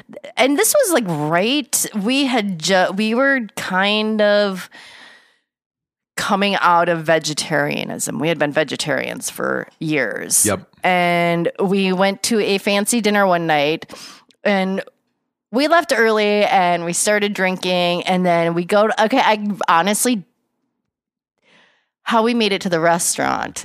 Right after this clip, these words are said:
Speaker 1: and how I even remember, but I had, like, surf and turf. I had a huge steak and crab legs.
Speaker 2: Funny how alcohol is kind of a, a common <laughs> thread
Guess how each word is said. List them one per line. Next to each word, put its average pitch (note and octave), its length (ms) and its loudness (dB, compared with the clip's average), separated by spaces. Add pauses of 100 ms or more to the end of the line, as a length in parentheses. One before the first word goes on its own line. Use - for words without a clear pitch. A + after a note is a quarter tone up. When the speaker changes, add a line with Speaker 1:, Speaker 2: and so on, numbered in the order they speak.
Speaker 1:
and F#3 100 -2
how G3+ 220 2
I G3 160 4
even E3 220 -2
remember, D#3 840 0 (640)
but G#3 160 2
I A3 60 4
had, B3 220 0
like, F3 180 -4
surf A3+ 500 0
and F#3+ 120 -2
turf. D#3+ 240 -2
I G#3+ 60 0
had A3 140 2
a D#3+ 60 0
huge C#4+ 520 -2
steak E3 720 -2 (300)
and F3 160 -2
crab G3+ 580 2
legs. A2+ 300 -4
Speaker 2:
Funny E3 180 0
how E3 180 2
alcohol F#2 540 -2
is F2+ 100 -6
kind F#2 200 -4
of E2+ 100 -6
a, E2+ 240 -6 (140)
a D#2+ 280 -6 (260)
common G#2 540 -2
<laughs> - 120 -10
thread F2+ 640 -2